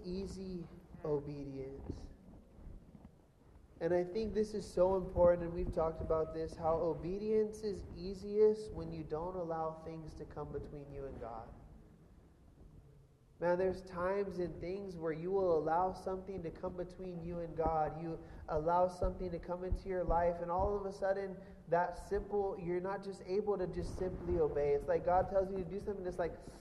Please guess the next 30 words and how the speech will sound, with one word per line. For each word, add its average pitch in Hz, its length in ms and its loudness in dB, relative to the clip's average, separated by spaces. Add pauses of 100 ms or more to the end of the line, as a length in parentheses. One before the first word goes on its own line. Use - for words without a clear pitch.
(760)
"But 143 160 -4
God, 160 320 -2
I 147 80 -2
don't 151 140 -2
wanna 147 160 2
let 143 260 -2
go 170 200 0
of 165 140 -2
this 139 200 -8
thing." - 340 -6 (1500)
We 156 100 -6
can 214 140 4
have 202 260 4 (140)
things 208 600 4 (440)
that 180 220 8
come 202 260 2
between 196 720 -4 (300)
us - 480 0 (160)
and 139 220 -6
God. 113 260 -6 (4000)
Simple 190 580 0
obedience. 175 840 0
If 156 180 -4
we 160 160 -2
want 156 340 0
to 190 80 2
receive 175 540 -2
what 160 220 2
God 156 240 0
has, 160 320 0